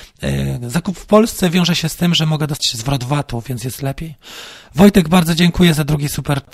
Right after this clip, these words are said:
Jestem gapa, widzisz, wszystko widzę, ale od czasu do czasu się pokazuję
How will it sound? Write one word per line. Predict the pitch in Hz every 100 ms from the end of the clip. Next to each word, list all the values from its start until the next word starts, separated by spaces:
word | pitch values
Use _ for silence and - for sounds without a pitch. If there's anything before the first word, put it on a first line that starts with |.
| 123
Jestem | 120 - 160
gapa, | 147 170 160
widzisz, | 135 135 -
wszystko | 156 - - 143
widzę, | 151 151 135 151 170 - - - - - _ _
ale | 135 135 131 135 139 139 143 143
od | 147 -
czasu | 196 -
do | 170
czasu | - 180 -
się |
pokazuję | - 143 143 - 139 131 127 143 196